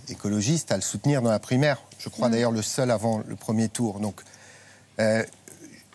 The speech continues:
Speaker 1: voilà, il a pris cette décision pour des raisons qui lui sont propres.
Speaker 2: Mais que vous comprenez.
Speaker 1: A-t-il été
Speaker 2: En gros, rester son porte-parole, c'était mettre en danger sa campagne, c'était brouiller les
Speaker 1: Non,
Speaker 2: messages.
Speaker 1: moi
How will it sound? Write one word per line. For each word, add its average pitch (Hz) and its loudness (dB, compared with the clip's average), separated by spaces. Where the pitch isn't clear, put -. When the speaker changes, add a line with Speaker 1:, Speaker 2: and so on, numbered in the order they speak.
Speaker 1:
voilà, 123 2
il 135 2
a 139 4
pris - -2
cette 120 -2
décision 120 2
pour 127 -2
des 120 0
raisons 117 2
qui 113 -4
lui 107 -2
sont 104 -2
propres. - -2
Speaker 2:
Mais 226 -2
que 233 -6
vous 233 -4
comprenez. 254 0
Speaker 1:
A-t-il 160 2
été 143 0
Speaker 2:
En 233 4
gros, 233 4
rester 262 2
son 262 0
porte-parole, 233 0
c'était - -2
mettre 226 0
en 220 -4
danger 220 -4
sa 226 -4
campagne, 262 0
c'était 208 -2
brouiller 190 2
les 226 4
Speaker 1:
Non, 226 4
Speaker 2:
messages. 120 4
Speaker 1:
moi 123 4